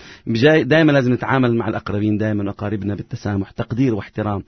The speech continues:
تجنب المزاح الثقيل وترك الألفاظ الجارحة، دائمًا الإقلال من اللوم والعتاب والتحلي بمسا-، بمحاسن الأخلاق، تخلق بمكارم الأخلاق والتماس الأعذار، معاملتهم باللين والرفق واحترامهم دائمًا، واحترامهم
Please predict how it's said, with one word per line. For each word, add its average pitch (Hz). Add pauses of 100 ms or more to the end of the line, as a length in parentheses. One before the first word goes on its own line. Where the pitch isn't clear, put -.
(340)
تجنب 139
المزاح 120
الثقيل 131
وترك 120
الألفاظ 107
الجارحة، 107
دائمًا 123 (340)
الإقلال 139
من 139
اللوم 123
والعتاب 110
والتحلي 110
بمسا-، 101
بمحاسن 104
الأخلاق، 104 (420)
تخلق 151
بمكارم 123
الأخلاق 117
والتماس 113
الأعذار، 104 (320)
معاملتهم 117
باللين 110
والرفق 104
واحترامهم 113
دائمًا، 131
واحترامهم 104